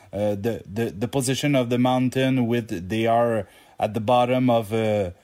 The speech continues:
valley, and it, it give a, a special, uh, meteo, uh, at the mountain. So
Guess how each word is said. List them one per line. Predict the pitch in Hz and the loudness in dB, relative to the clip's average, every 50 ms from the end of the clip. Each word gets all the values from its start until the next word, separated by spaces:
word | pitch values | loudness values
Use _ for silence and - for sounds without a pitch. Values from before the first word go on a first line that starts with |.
| _ _ _ - | _ _ _ -16
valley, | - 85 87 90 95 120 113 120 123 127 127 131 135 139 139 135 - - - _ _ | -14 -12 -10 -4 -2 0 2 2 2 2 2 2 0 0 -2 -4 -6 -14 -20 _ _
and | - 107 107 104 98 - - - | -4 -2 -2 -2 -4 -6 -6 -6
it, | 107 113 113 - | -4 -4 -4 -4
it | - 113 113 101 101 101 | -6 -6 -6 -6 -6 -2
give | 117 127 127 131 127 120 | 0 2 2 2 0 -2
a, | - - 110 110 110 110 98 - | -2 -2 -2 0 0 -2 -2 -4
a | - 107 107 104 | -4 -4 -4 -4
special, | - - - 143 127 - - - 135 131 131 131 131 127 123 | -4 -4 -4 -4 -4 -2 -2 0 0 2 2 2 2 2 2
uh, | 117 113 113 113 113 110 110 110 110 107 107 107 107 104 104 107 107 104 104 101 | 2 2 2 2 2 2 2 2 2 2 2 2 2 2 2 0 0 0 0 0
meteo, | 107 110 113 120 127 123 - 127 120 117 120 123 127 127 127 127 120 | 0 2 2 2 2 0 0 0 0 2 0 0 0 0 0 0 0
uh, | 110 107 104 101 104 101 101 101 98 98 98 98 98 90 | 0 0 0 0 -2 -2 -2 -4 -4 -4 -4 -2 0 0
at | 87 101 98 | 0 0 -2
the | 98 107 | 0 0
mountain. | 113 117 113 113 110 - 123 123 123 123 120 | 2 2 2 0 0 0 0 0 2 2 0
So | - - 120 117 110 | 0 0 -2 -2 -2